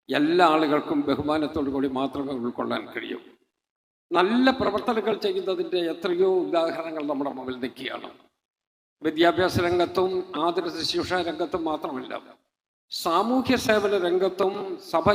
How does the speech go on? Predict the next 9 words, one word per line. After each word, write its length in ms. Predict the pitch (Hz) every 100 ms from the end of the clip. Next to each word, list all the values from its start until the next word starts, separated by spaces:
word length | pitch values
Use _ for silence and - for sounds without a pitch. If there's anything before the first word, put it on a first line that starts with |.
| 180
ചെയ്തുകൊണ്ടിരിക്കുന്ന 720 | 175 170 175 175 170 175 165 151
പ്രവർത്തനത്തിന് 680 | 156 160 175 170 170 180 180 160
നേർസാക്ഷിയായി 800 | 180 185 220 214 214 214 180 175 160
നിൽക്കുന്നതിന് 540 | - 160 160 147 143 139 147 - _ _
എനിക്ക് 280 | 160 180 180 151
കഴിഞ്ഞിട്ടുണ്ട് 560 | 147 160 147 151 139 - - - 151
എന്ന് 160 | 151 151 143
ഞാൻ 120 | 131 127
ഓർമ്മിപ്പിക്കുകയാണ്. 720 | 139 131 147 - 120 107 -